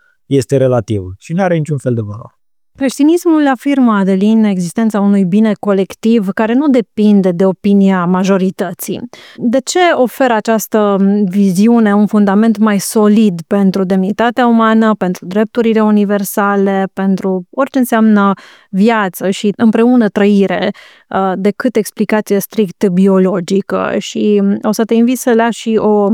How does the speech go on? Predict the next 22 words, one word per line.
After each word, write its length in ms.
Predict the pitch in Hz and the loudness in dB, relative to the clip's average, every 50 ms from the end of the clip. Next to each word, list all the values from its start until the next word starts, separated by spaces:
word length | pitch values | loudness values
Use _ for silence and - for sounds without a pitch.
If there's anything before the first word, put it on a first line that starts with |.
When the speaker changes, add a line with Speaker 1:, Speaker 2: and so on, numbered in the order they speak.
| - - _ | -2 -4 _
Speaker 2:
ancoră 400 | - 285 285 269 240 254 220 226 | -2 0 0 0 2 0 0 -2
spirituală, 840 | 202 - - 214 185 185 185 - - 220 226 220 202 190 190 190 | -2 -4 -4 -4 -4 -2 -2 -2 -2 -2 0 0 0 0 0 0
un 420 | 185 185 202 202 202 202 202 202 196 - - - - - | 0 0 0 2 2 2 2 0 -2 -6 -10 -20 -14 -6
verset, 680 | 180 208 208 202 190 - - 262 262 240 - _ - | -2 0 0 0 0 -2 0 0 0 0 -2 _ -2
uh, 280 | 226 214 208 196 190 - | 0 0 2 2 0 0
o 440 | - 202 202 202 196 185 170 - - _ _ _ _ _ - | 0 0 0 0 0 0 -2 -4 -8 _ _ _ _ _ -6
încurajare 640 | - 233 247 - - 269 254 247 233 285 277 254 226 | -2 0 0 2 2 0 0 2 2 2 2 2 0
pentru 260 | 196 - 196 202 185 190 | 0 0 0 0 0 0
ascultătorii 580 | 190 - - 196 185 190 180 - 196 185 175 | -2 -2 -2 -2 -2 -2 -2 -2 -2 -2 -2
noștri 400 | - 190 214 214 - - - 202 | -2 0 0 -2 -2 -2 -2 -2
în 200 | 196 196 - 208 | 0 0 0 0
legătură 520 | 208 202 185 - 196 - - 214 208 202 185 _ | 0 2 2 0 -2 0 0 0 0 0 -2 _
cu 380 | - - - 185 190 190 196 - - | -6 -4 -2 0 2 2 2 0 -2
acest 320 | - 202 - - 202 - | -4 -4 -2 -2 -2 -2
subiect 480 | - - - 208 180 196 220 208 196 - | -4 -4 -2 0 2 2 2 2 0 -2
al 140 | 185 180 190 | 0 2 2
moralității 640 | 190 190 202 196 185 185 190 - 202 196 - - 190 | 2 4 2 2 2 0 0 0 0 -2 -2 -2 -4
pe 100 | - 202 | -4 -4
care 280 | 196 - 190 202 202 - | -4 -2 0 0 -2 -2
îl 240 | - 226 202 196 190 175 - _ | 0 0 0 0 0 -2 -4 _
discutăm 500 | 220 202 - - - 185 - 190 160 - | -4 -4 -2 -2 -4 -4 -4 -4 -6 -6
astăzi. 560 | - - - - - - - - - - | -6 -8 -10 -10 -10 -10 -10 -10 -12 -14